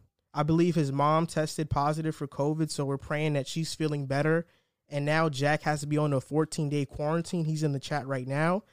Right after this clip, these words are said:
So if you guys could put some praying hand emojis for Jack, and hopefully he feels better after his quarantine period is done. But yeah, I mean, I know this episode we're gonna be debating a lot, you and I, Riv,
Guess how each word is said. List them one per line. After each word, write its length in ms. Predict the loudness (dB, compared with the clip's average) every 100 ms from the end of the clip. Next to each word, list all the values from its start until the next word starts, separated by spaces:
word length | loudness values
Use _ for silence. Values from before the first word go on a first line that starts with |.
| _ _ _ -6
So 180 | 0 2
if 60 |
you 80 | 4
guys 260 | 6 6 4
could 160 | 2
put 160 | 2 4
some 160 | 2
praying 440 | 0 4 4 4 2
hand 200 | 2 2
emojis 480 | 2 0 -2 -6 -6
for 120 | -6
Jack, 300 | 0 0 2
and 80 | 2
hopefully 340 | 2 0 0
he 140 | 0
feels 300 | 2 2 2
better 400 | 4 2 2 0 -4 _ _ _ -6
after 380 | -2 -2 0 2
his 400 | 4 2 0 -6 -6
quarantine 600 | 2 4 4 0 -2 -2
period 440 | -2 -2 0 -2
is 120 | -2
done. 380 | -2 0 0 0 -6 _ _ _ _ _ _ _ _ _ _ _ _ _ _ _ _ _ _ -4
But 220 | -2 2 2
yeah, 240 | 4 2 -2 -12 0
I 80 |
mean, 160 | 4 6
I 80 | 6
know 200 | 6 6
this 200 | 6 4
episode 380 | 0 2 2 4
we're 100 | 4
gonna 180 | 4
be 140 | 4 2
debating 460 | 2 4 4 4
a 40 | 2
lot, 300 | 0 0 0
you 180 | -2 0
and 120 | 0
I, 120 | 0
Riv, 460 | 0 0 -4 -6